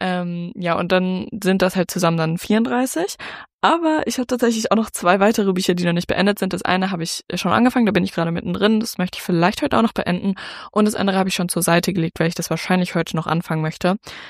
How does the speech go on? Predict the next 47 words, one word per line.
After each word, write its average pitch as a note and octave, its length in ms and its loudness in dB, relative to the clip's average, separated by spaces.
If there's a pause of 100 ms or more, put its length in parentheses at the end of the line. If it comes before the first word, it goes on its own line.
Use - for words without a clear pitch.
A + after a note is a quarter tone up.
(120)
Weil, F3+ 400 4
Leute, F#3 360 4
der E3+ 300 4
September G3+ 360 2
ist F#3 100 -2
schon F#3+ 100 2
bald E3+ 160 2
vorbei F3 300 4
und F#3+ 60 4
ich F#3+ 100 -4
möchte F3+ 200 -4
irgendwie F3+ 240 -2
noch F3+ 220 -6 (400)
gerne F3 380 2
ein F3 180 0
weiteres F#3 320 0
Buch G3+ 220 -4
beenden. F3+ 420 0
Und F3 220 -4
deswegen F3 260 -4
habe F#3 100 -4
ich F3+ 120 -8
mir F3 60 -4
da E3+ 100 0
so E3+ 160 -2 (320)
das - 160 -8
kürzeste G3+ 420 2
von E3+ 140 -2
meinem E3+ 120 2
Sub F#3 220 0
ausgesucht F3 540 0 (360)
und F3 200 0
werde E3+ 180 4
damit E3 280 2
jetzt E3 140 0
wahrscheinlich D#3+ 520 -6 (200)
heute E3 800 -4 (100)
noch D#3+ 160 -6
starten, D3+ 360 -2
vielleicht F3 240 -8
auch E3 60 -8 (120)
erst - 180 -6
morgen D#3+ 300 2
oder D#3+ 140 2
so, D#3+ 120 0
keine E3 220 -2
Ahnung. F3+ 300 4